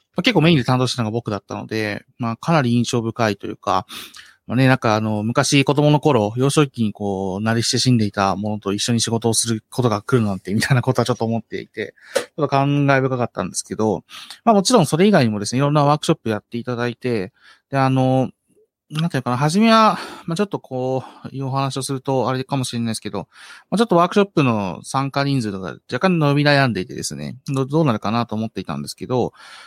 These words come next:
あの、ポケモンさんのワークショップが入ったりとか、あと、まあ、カウントダウン道場コンジャパンとかでワークショップのお話をしたりとかで、結構最終的にはかなり、あの、多くの方に参加していただけたので、本当に良かったなと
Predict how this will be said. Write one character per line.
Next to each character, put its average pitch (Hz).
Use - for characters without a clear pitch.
あ 123
の、 123
ポ -
ケ 156
モ 160
ン 160
さ 160
ん 160
の 156
ワ 151
ー 156
ク -
シ -
ョ 151
ッ -
プ 110
が 107
入 117
っ 107
た -
り 90
と -
か、 85
あ 135
と、 90
ま 165
あ、 143
カ -
ウ -
ン -
ト 135
ダ 135
ウ 135
ン 131
道 131
場 127
コ 131
ン 131
ジ 127
ャ 123
パ 131
ン 117
と -
か 67
で 62
ワ 98
ー 110
ク -
シ -
ョ 110
ッ -
プ -
の 101
お -
話 101
を 104
し -
た 120
り 110
と 107
か -
で、 127
結 240
構 123
最 170
終 180
的 180
に 185
は 123
か 180
な 151
り、 104
あ 107
の、 107
多 131
く -
の 98
方 104
に 98
参 110
加 101
し -
て 107
い -
た 104
だ 104
け -
た 104
の 92
で、 85
本 147
当 165
に 151
良 151
か 131
っ -
た 101
な 95
と -